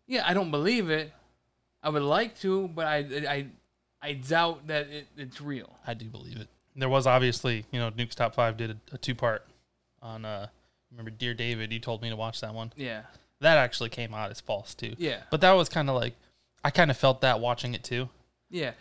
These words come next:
Speaker 1: It was just, I only, only reason I had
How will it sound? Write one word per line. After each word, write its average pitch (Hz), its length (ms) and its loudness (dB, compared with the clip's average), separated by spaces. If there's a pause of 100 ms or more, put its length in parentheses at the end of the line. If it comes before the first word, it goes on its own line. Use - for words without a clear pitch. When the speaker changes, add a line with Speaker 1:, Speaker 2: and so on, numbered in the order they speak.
(160)
Speaker 1:
It 185 60 2
was 196 80 4
just, 175 240 0 (480)
I 180 180 4
only, 214 280 4
only 190 240 2
reason 202 220 4
I 175 120 4
had 160 340 0